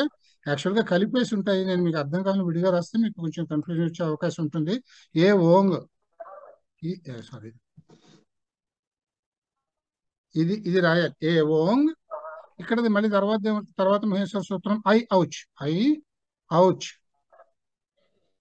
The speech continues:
ఇది వస్తుంది. ఈ రెండు కలిపితే ఏమవుతుందంటే ఇక్కడ చూడండి ఏ ఓంగ్ ఐ ఔచ్ ఈ చివరుండే ఉంగ్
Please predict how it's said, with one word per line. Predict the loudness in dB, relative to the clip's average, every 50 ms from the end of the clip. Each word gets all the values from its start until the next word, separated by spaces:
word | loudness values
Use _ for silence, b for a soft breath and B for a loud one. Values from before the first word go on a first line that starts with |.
| _ 0
ఇది | 2 4 4
వస్తుంది. | 4 2 0 -6 -8 -8 -8 -8 -4 -2
ఈ | 0 2
రెండు | 2 2 2 2 2 2 0 0
కలిపితే | 0 0 0 0 0 0 2
ఏమవుతుందంటే | 2 2 2 0 0 -2 -4 -4 -4
ఇక్కడ | -4 -4 -4 -4 -2
చూడండి | -2 0 0 2 2 0 0 -2 -4 _ _ _ _ _ 0
ఏ | 2 4 6 6
ఓంగ్ | 6 4 4 4 2 2 2 0 0 -2
ఐ | -2 -2 -2 -2 -2
ఔచ్ | -2 -2 -2 -6 -12 -16 _ -8
ఈ | -8 -8 -6 -6 -4
చివరుండే | -2 -2 0 0 2 2 0 0
ఉంగ్ | 0 -2 0 0 0 2 2 2 2 0 -2